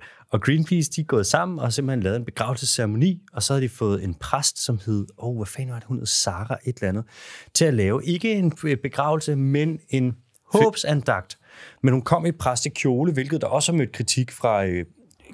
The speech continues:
Speaker 1: kirken, og så kan man jo så spørge, hvor omstillingsparat den kirke er. Men, øh, ja, det, det skete simpelthen samme dag, og der kan man sige, det er jo lidt, øh, to forskellige retninger, det her stikker i, ikke? Den ene, øh, med den her på.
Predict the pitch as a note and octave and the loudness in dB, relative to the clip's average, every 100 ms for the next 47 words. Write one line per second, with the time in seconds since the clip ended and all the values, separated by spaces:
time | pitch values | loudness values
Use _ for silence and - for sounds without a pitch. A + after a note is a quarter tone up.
0 | C3 C3+ C#3 D#3 B2 F#2+ C#3 B2+ G2+ A2 | 0 2 4 4 0 0 0 0 0 -4
1 | - A2+ G#2 G#2+ - A#2+ G2+ F#2 - - | -4 -2 -2 -2 -2 -2 -2 -6 -10 -8
2 | C#3+ C3+ A2+ G#2+ G2 F#2+ - - - - | -8 -2 -2 0 -2 -2 -6 -20 -14 -2
3 | A#2+ A2+ - _ _ _ _ _ _ _ | 0 0 -8 _ _ _ _ _ _ _
4 | _ - - - A2 G2+ F#2 F2 G#2 G2 | _ -20 -6 2 4 4 2 -2 -4 -4
5 | - F3 D#3 E3+ - E3 - D3+ C#3 - | -2 -2 0 -2 -2 -2 0 0 0 2
6 | G#2+ C3+ A#2+ - B2 C#3+ B2+ A2+ A#2+ G#2+ | 0 0 -2 -2 0 0 0 -2 -2 0
7 | D#3 - D#3 C3+ - F3 D3+ - C3 F#2+ | -2 0 0 0 0 -2 -2 -4 -4 -2
8 | G#2+ D#3 A#2+ A2 B2 - A2 F#2+ G2 C#3+ | 0 0 2 2 2 0 0 0 -2 -2
9 | D#3 - - - - - A#2 A2+ A#2 F3+ | -2 -4 -14 -20 -20 -4 2 2 4 2
10 | D#3 - _ _ _ _ - - - - | -2 -10 _ _ _ _ -20 -20 -20 -20
11 | - - - D#3 D3 A2+ G2+ C#3+ E3+ D#3 | -20 -20 -10 -4 -2 0 2 2 0 0
12 | E3 - | -4 -6